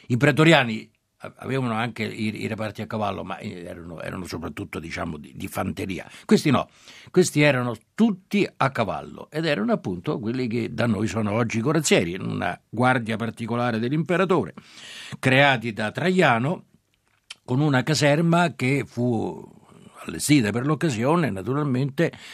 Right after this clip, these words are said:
dalle parti di, che stava dalle parti di via Tasso. Anche lì ne conosciamo alcuni resti.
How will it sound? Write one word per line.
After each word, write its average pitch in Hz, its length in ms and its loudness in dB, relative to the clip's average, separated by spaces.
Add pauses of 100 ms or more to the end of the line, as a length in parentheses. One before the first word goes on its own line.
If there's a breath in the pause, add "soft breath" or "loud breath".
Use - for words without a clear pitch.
(160 loud breath)
dalle 151 240 4
parti 160 560 2
di, 135 280 -4
che 151 100 -2
stava 147 300 2
dalle 131 180 2
parti 131 320 2
di 120 100 2
via 123 220 4
Tasso. - 560 -4 (360)
Anche 117 240 -4
lì 113 180 2
ne 107 140 -2
conosciamo 95 640 -2
alcuni 85 440 -10
resti. 65 400 -12